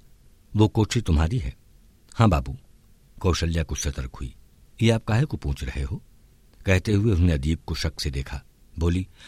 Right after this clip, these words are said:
"मैं बेचूंगी नहीं, आप कितना भी पैसा दे दो, हम बेचेंगे नहीं।" "कौशल्या, हम बेचने खरीदने की बात नहीं कर रहे, हम तो ऐसे ही।" "ऐसे ही नहीं बाबू, जो भी हमारी कोठरी देखता है, खरीदने की बात करने लगता है,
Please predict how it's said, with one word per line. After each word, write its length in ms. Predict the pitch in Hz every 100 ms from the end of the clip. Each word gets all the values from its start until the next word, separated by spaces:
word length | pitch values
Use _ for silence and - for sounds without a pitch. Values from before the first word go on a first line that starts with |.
| -
"मैं 180 | 90 80
बेचूंगी 400 | 85 82 117 110
नहीं, 280 | 92 117 - - -
आप 180 | - 87
कितना 300 | - - 104
भी 120 | 101
पैसा 300 | 107 85 -
दे 140 | 73 67
दो, 200 | - 65 -
हम 140 | 90 85
बेचेंगे 380 | 78 - 98 80
नहीं।" 240 | 67 80 - _ _ - - - -
"कौशल्या, 520 | - 90 76 73 101 113
हम 140 | 101
बेचने 380 | 76 76 90 90
खरीदने 420 | - 64 64 95
की 120 | -
बात 260 | 69 71 -
नहीं 140 | 76
कर 160 | 120 65
रहे, 260 | - 60 - - _ -
हम 120 | 101
तो 120 | 95
ऐसे 260 | 80 - 85
ही।" 260 | 90 107 - - - - - -
"ऐसे 300 | 92 85 107
ही 140 | 139
नहीं 200 | 104 82
बाबू, 400 | 64 62 123 147 - - - - -
जो 180 | 82 101
भी 100 | 113
हमारी 300 | 95 90 101
कोठरी 400 | 104 87 80 113
देखता 340 | 78 73 - 87
है, 200 | 82 - -
खरीदने 440 | - 101 92 82 110
की 120 | -
बात 220 | 71 69
करने 240 | - 64 67
लगता 300 | 64 - 65
है, 160 | -